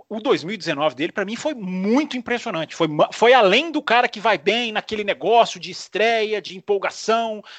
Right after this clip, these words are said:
de depois é que as coisas se encaixam, coisa que a gente já falou aqui também, né? O negócio do segundo ano,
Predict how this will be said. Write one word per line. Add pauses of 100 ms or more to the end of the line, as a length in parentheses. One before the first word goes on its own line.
(100)
de
depois
é
que
as
coisas
se
encaixam,
coisa
que
a
gente
já
falou
aqui
também,
né?
O
negócio
do
segundo
ano,